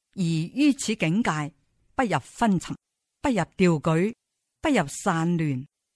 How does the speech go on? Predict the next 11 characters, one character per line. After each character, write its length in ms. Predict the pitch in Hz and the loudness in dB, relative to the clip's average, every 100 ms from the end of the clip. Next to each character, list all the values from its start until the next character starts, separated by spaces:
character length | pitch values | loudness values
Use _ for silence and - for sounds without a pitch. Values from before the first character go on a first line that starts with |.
| _ - | _ -6
不 80 | 294 | -6
住 360 | - 170 156 - | -4 -2 -2 0
光 260 | 262 233 | 2 2
明， 180 | 165 135 - _ _ _ _ - | 0 -2 -8 _ _ _ _ -6
不 80 | 277 | -6
住 180 | 277 175 156 | -2 -2 -2
黑 180 | - 208 - | 2 0 2
暗， 220 | 165 147 147 _ _ _ _ _ - | -2 -2 -6 _ _ _ _ _ -4
住 120 | 214 | 0
於 280 | 220 285 277 - | 6 6 6 2
明 380 | 190 160 139 | 2 2 0